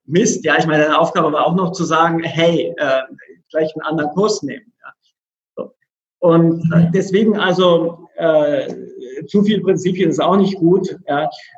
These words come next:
Speaker 1: Also ein Prinzip, ein persönliches Prinzip, das ich habe, ich versuche es auch einigermaßen, äh, zu leben, ähm,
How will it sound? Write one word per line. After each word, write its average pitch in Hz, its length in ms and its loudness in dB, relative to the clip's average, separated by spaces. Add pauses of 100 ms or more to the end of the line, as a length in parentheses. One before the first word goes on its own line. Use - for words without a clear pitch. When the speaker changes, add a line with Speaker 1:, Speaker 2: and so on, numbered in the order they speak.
Speaker 1:
Also 170 200 2
ein 247 260 2
Prinzip, 208 340 0
ein 190 40 -4
persönliches 196 540 2
Prinzip, 175 340 -2
das 156 160 0
ich 156 140 -12
habe, 165 180 0
ich 170 80 -4
versuche 170 340 -2
es 180 120 -10
auch - 240 -8
einigermaßen, 151 840 -2
äh, - 480 -8 (1000)
zu - 160 -2
leben, 165 640 2 (440)
ähm, 139 680 0